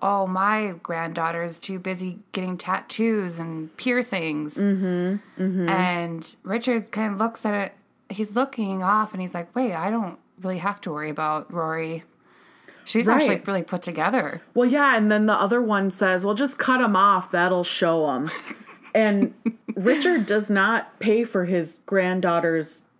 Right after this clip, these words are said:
Speaker 2: cost of living. He pays
Speaker 1: Mm-hmm.
Speaker 2: for her schooling,
Speaker 1: Yeah.
Speaker 2: but that's it. And he knows that he would not have to threaten cutting her off to make
Speaker 1: And cutting her off would mean,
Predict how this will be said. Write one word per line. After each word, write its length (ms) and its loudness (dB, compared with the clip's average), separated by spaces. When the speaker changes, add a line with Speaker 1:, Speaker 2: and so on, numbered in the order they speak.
Speaker 2:
cost 440 0
of 140 0
living. 540 -4
He 100 4
pays 240 4
Speaker 1:
Mm-hmm. 80 -6
Speaker 2:
for 100 2
her 120 2
schooling, 720 0
Speaker 1:
Yeah. 240 -6
Speaker 2:
but 160 2
that's 340 0
it. 460 0
And 360 2
he 180 0
knows 440 2
that 340 0
he 200 -2
would 300 0
not 300 0
have 220 -4
to 100 -2
threaten 560 -4
cutting 400 -4
her 200 -4
off 440 -6
to 120 -14
make 540 -4
Speaker 1:
And 160 -4
cutting 300 2
her 120 0
off 280 2
would 160 -4
mean, 480 -6